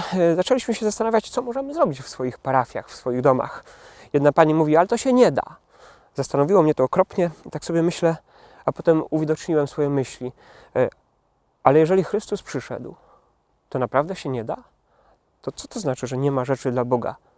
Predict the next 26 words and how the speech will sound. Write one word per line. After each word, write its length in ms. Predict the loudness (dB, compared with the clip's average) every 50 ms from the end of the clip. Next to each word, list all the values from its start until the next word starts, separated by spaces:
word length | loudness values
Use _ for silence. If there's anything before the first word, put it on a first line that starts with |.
| _ _ -6
niemożliwych? 840 | -2 -2 0 0 -2 -2 -2 -4 -4 -4 -4 -6 -10 -14 -16 -20 -20 _ _ _ _ _ _ _ _ _ _ -8 -6
E, 40 | -2 0
na 100 | 0 2
pewno 240 | 2 2 2 2 2
nie 140 | 2 2 2
da 100 | 0 -2
się 140 | -4 -6
po 120 | -4 -2 -2
mojemu. 420 | 0 0 2 0 0 -2 -4 -12 -18 _ _ _ _ _ _ -20 -20 -20 -20 -20 _ _ -6
Na 80 | -4 0
pewno 260 | 0 2 2 2 2
nie 120 | 2 2
da 100 | 0 0
się 140 | -2 -4 -6
tak, 160 | -6 -4 -4
jak 140 | -4 0 2
ja 100 | 2 2
bym 180 | 2 2 -2 -2
chciał 380 | -4 -6 -2 0 2 2 2
i 280 | 2 2 2 2 0 0
wtedy, 320 | -2 -2 -4 -2 -2 -2 -2
kiedy 240 | -2 -2 0 4
ja 160 | 6 6 6 4
bym 200 | 2 -4 -8 -8
chciał. 340 | -10 -12 -12 -10 -10 -12 -14 -16 -20 -20 -20 -20 -20 -20 -20 -12 _ -2
E, 200 | 0 0 0 -2